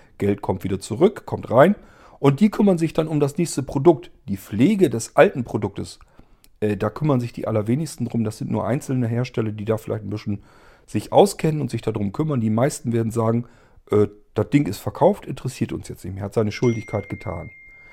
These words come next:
Das ist natürlich ein riesengroßes Problem,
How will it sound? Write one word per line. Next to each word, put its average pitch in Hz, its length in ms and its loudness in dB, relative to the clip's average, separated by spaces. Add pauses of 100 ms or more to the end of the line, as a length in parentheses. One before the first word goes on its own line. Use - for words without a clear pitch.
(280)
Das 147 160 4
ist 175 100 -4
natürlich 190 400 0
ein 135 120 2
riesengroßes 143 640 0
Problem, 107 560 -2